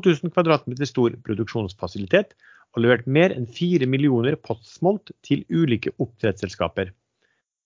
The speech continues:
Biofish er en av få uavhengige produsenter av storsmolt som har en pågående produksjon og har produsert med gode marginer siden oppstarten. Produksjonsfasiliteten er lokalisert ved Hardangerfjorden og har dermed tilgang til stor del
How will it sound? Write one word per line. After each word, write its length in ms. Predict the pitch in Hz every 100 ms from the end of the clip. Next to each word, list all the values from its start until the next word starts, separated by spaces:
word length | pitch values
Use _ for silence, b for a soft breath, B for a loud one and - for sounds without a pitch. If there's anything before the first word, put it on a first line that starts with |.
| -
Biofish 500 | 151 113 170 208 -
er 140 | 123 120
en 140 | 113 104
av 80 |
få 240 | - 127 127 -
uavhengige 560 | 131 101 104 101 98
produsenter 480 | 107 110 117 98 107
av 80 | -
storsmolt 560 | 120 110 - 220 - B B B B
som 240 | - - 170
har 80 | 185
en 140 | 170
pågående 420 | - 139 110 101 92
produksjon 560 | 120 127 - 190 226 -
og 320 | _ _ - 101
har 40 |
produsert 400 | 123 123 131 143
med 80 | 147
gode 220 | 156 156 135
marginer 480 | 143 139 147 202 -
siden 260 | - 117 113
oppstarten. 480 | 117 - 87 - - _ b b b b b -
Produksjonsfasiliteten 1120 | 170 175 - 151 110 - 110 113 104 101 104
er 80 | 117
lokalisert 560 | 104 101 98 92 113 -
ved 100 | 95
Hardangerfjorden 640 | 107 101 98 - 123 202 208 _ _ _
og 60 | 110
har 80 | 123
dermed 220 | 135 107 104
tilgang 380 | 135 135 208 202
til 140 | 110
stor 320 | - 147 170
del 160 | 160